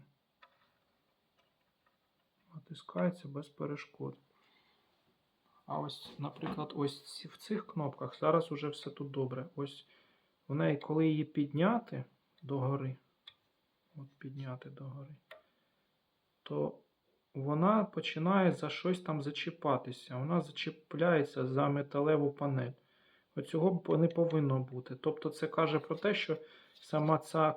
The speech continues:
е, кнопка, вона дуже вниз сповзла. От на цьому клею вона вниз. Її треба відклеїти, підклеїти і вверх приподняти, і виставити по зазорам.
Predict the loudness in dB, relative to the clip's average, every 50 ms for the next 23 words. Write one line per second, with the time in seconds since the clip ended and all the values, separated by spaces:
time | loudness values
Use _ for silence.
0 | -2 -6 0 2 2 4 2 2 0 2 4 6 6 6 4 2 2 2 2 4
1 | 4 6 6 6 6 6 4 2 2 4 4 6 6 6 6 6 6 6 6 6
2 | 4 2 -2 -10 -18 -8 0 0 0 2 0 0 2 2 4 2 2 -2 -6 -12
3 | _ _ _ -12 -12 -12 -8 -6 -6 -6 -6 -4 -4 -2 -2 -2 -2 -2 -2 -2
4 | 0 2 2 2 2 2 4 4 2 2 2 0 -2 -2 -2 -4 -8 -16 _ -20
5 | -20 _ -20 -20 -20 -20 -20 _ _ _ _ -6 -6 -4 0 2 2 2 4 4
6 | 4 4 4 0 -2 0 2 4 6 6 6 4 2 -2 -4 -4 -6 -6 -2 2
7 | 4 6 8 8 8 6 6 2 -4 -6 0 2 2 2 4 4 4 4 4 2
8 | -4 -10 -6 -6 -6 -4 -2 -4 -2 0 0 2 2 0 0 -4 -10 -8 -2 0
9 | 2 2 2 0 2 2 2 2 2 -2 -2 0 0 0 0 -2 -6 -2 0 0
10 | 2 2 0 0 0 -2 -2 -2 -2 -4 -6 -10